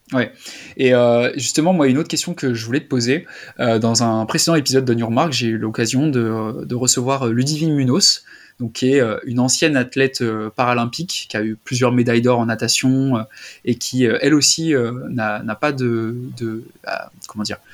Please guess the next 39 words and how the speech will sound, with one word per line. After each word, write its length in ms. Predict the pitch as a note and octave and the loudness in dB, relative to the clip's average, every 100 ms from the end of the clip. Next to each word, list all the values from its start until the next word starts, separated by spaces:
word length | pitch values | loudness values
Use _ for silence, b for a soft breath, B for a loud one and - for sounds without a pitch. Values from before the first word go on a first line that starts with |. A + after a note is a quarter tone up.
| B B B | B B B
euh, 140 | A#2 G#2 | -2 0
il 80 | C#3 | 2
lui 80 | D3+ | 4
manque 200 | G3 F3 | 6 6
des 100 | B2 | 6
membres, 340 | B2 F#3+ - B B B - | 6 4 0 B B B -2
et 80 | A#2 | 2
donc, 260 | C3 D3 | 2 2
euh, 80 | A#2 | 0
elle 100 | G#2+ | 0
connaît 200 | - A2 | -2 -2
très 180 | - C#3+ | 0 0
bien 120 | C#3+ | 2
le 40 | C#3+ | 0
sujet, 280 | - A#2 | -2 -2
justement, 360 | B2 - A#2 A#2 | -4 -4 -2 -2
de, 360 | A#2 A2 - - | -2 -4 -8 -10
du 120 | A#2+ | -4
sport, 520 | A2 - C#3+ C3+ B2+ A#2 | -2 2 4 4 4 0
euh, 240 | A2+ A#2 B2+ - - | -4 -10 -14 -18 -12
quand 200 | - A2 | -8 -4
on 140 | A2+ A2+ | -4 -2
est 140 | A2+ | 0
amputé, 720 | A2 - A#2 - - C#3 C#3+ | -2 -2 -6 -4 2 6 6
quand 240 | C#3 B2 - | 4 -2 -4
on, 140 | G#2+ | -6
il 80 | G#2+ | -4
nous 80 | A2+ | -2
manque 180 | A#2 A#2+ | 0 0
des 80 | A#2 | 2
membres, 320 | A#2+ C3 C#3 | 2 4 2
le 80 | A2+ | 0
problème 280 | - A2+ A2+ | -2 -2 -2
de 40 | |
la 100 | G#2+ | -2
mobilité, 640 | A#2 A#2 B2+ C3+ D3 D3 B B B B | -2 2 0 2 2 2 B B B B
toutes 160 | - C3 | -2 0
ces 140 | B2+ | 2
choses-là. 480 | A2+ A#2 A#2 F3+ | 0 2 2 2